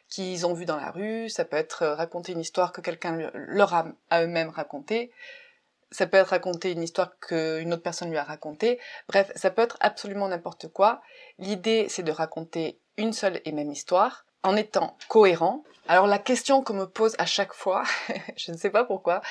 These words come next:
mais on me demande toujours, est-ce que ce doit être une histoire inventée ou une histoire vécue ?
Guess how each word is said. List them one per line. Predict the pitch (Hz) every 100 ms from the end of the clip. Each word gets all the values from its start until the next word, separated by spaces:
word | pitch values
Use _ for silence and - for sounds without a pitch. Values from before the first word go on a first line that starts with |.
| - -
mais | 185
on |
me | 190
demande | 202 202
toujours, | 208 202 247 -
est-ce | -
que | -
ce | 202
doit | 202
être | 202 196 -
une | 175 165 _ -
histoire | 180 - 180 170
inventée | 175 175 170 220 247 -
ou | 180
une | 175
histoire | 170 196 170
vécue ? | 170 - -